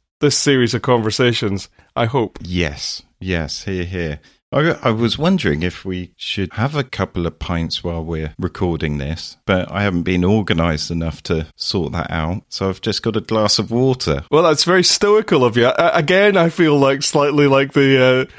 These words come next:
Speaker 1: the dodgy
Speaker 2: <laughs>
Speaker 1: partner in this, 'cause, um, I did have a couple of beers with my dinner, 'cause we had, we had fajitas. I always feel like fajitas, you've gotta have lager to go with a fajita, you know?
Speaker 2: Yes, yeah,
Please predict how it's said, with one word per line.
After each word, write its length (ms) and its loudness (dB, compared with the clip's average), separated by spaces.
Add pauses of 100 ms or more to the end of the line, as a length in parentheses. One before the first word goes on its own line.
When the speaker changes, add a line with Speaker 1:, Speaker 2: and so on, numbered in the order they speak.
(280)
Speaker 1:
the 120 4
dodgy 600 4
Speaker 2:
<laughs> 160 -12
Speaker 1:
partner 520 4
in 60 0
this, 280 2
'cause, 240 2
um, 320 2 (480)
I 80 2
did 120 4
have 80 2
a 60 2
couple 300 2
of 100 -2
beers 320 4
with 80 2
my 140 4
dinner, 460 4
'cause 180 0
we 100 4
had, 160 0
we 80 4
had 80 2
fajitas. 800 2 (400)
I 60 2
always 260 2
feel 120 2
like 120 4
fajitas, 840 2
you've 200 -6
gotta 200 4
have 160 2
lager 460 4
to 160 -2
go 120 4
with 100 4
a 60 4
fajita, 580 2
you 100 2
know? 60 2
Speaker 2:
Yes, 760 0
yeah, 480 -8